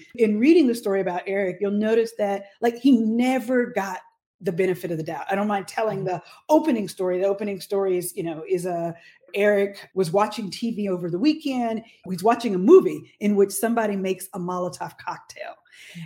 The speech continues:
Speaker 1: And he, like a thirteen-year-old, says, "Ooh, that looks cool. I wanna make something that looks like that." He jumps up, he runs to the kitchen, he grabs a whole lot of liquids, bleach, Pine Slaw, and pours them into an open bottle. Mind you, none of these things by themselves or in combination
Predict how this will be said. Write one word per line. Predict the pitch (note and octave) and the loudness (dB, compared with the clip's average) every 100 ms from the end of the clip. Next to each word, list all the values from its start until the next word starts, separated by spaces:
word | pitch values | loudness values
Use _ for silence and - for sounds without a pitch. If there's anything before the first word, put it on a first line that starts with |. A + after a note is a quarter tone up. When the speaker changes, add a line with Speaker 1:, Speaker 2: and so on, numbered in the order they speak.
| - | -2
Speaker 1:
And | G3 G3 G3+ F#3+ _ | 2 2 0 -6 _
he, | C4+ D#4 D4+ D4+ | 2 4 4 0
like | - E3+ | -4 -6
a | |
thirteen-year-old, | F3+ G#3 - B3+ A3+ G#3+ G#3 | -2 -2 0 0 4 4 2
says, | A3+ A3 | -2 2
"Ooh, | F4 F#4+ | 4 6
that | A#3 A#3 | 4 2
looks | A#3+ A#3 | -2 -2
cool. | - G#4 C#4 G#3 G#3+ | 0 2 4 4 2
I | G#3+ | 0
wanna | A#3 A3 | 2 0
make | G3 A3+ - | 0 -2 -2
something | G#3+ F3+ G3 | -8 -4 -4
that | F3+ - | -4 -4
looks | F3+ E3 | -6 -6
like | E3 C#3+ | -12 -10
that." | D#3 - - - | -12 -14 -16 -16
He | - F3+ | -10 2
jumps | G#3+ B3 B3 | 4 4 2
up, | A#3 A#3 | 0 0
he | F#3 | -4
runs | F#3+ G3+ G3+ | -4 -4 -4
to | B3+ | -6
the | F#3+ | -8
kitchen, | - F#4+ - D4 C4+ | -4 -4 -2 -2 0
he | B3+ | 0
grabs | E3 F#3+ G3 | 0 0 -2
a | F#3+ | -2
whole | A3+ | 0
lot | G#3 F3+ | 0 0
of | F3+ | 0
liquids, | C#4+ E4+ D#4 D4 D4 C#4 - - E3+ | 0 0 -2 -2 -2 -6 -10 -18 -2
bleach, | A3+ C#4+ D#4 D4 C#4+ - | 2 4 4 2 -2 -6
Pine | B3 C4 C4+ | -2 -2 -2
Slaw, | B3+ B3+ A#3+ B3 B3 - - - | -2 0 2 2 0 -6 -20 -6
and | A3+ - | -4 -4
pours | - D4+ C4+ | -4 -2 0
them | B3+ A#3 | 0 -2
into | A3 A3 | -2 0
an | G#3 A3 | 2 4
open | A#3 A3 F#3 | 4 2 0
bottle. | A3+ C4+ G3 E3+ | 0 2 0 -2
Mind | G#3 D4 D#4 | 2 4 4
you, | A#3 | 2
none | G#3+ C4+ | -2 -2
of | D#4+ | -4
these | C#4+ B3+ | -2 -4
things | - B3+ A#3+ G#3+ | -2 0 2 2
by | G#3 F#3 B3+ | 0 0 0
themselves | A#3 A3+ - A#3 B3 A3+ | -2 -6 -4 -2 0 -2
or | G3 | -2
in | A#3 | -4
combination | A#3 A#3+ F#3+ A3+ E4 G#4+ - G3 F3+ | -4 -8 -8 -6 -4 -4 -8 -8 -8